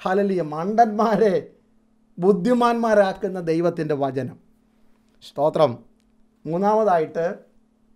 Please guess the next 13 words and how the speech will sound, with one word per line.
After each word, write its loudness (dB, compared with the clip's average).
അടുത്ത -8
വചനം -4
എങ്ങനെ -6
പറയുന്നത്? -6
യഹോവയുടെ -6
ആജ്ഞകൾ -10
നേരുള്ളവ, -8
അവ 0
ഹൃദയത്തെ -2
സന്തോഷിപ്പിക്കുന്നു. -8
വേദനിച്ച് -4
നുറുങ്ങിയ -8
ഹൃദയത്തോടെ -10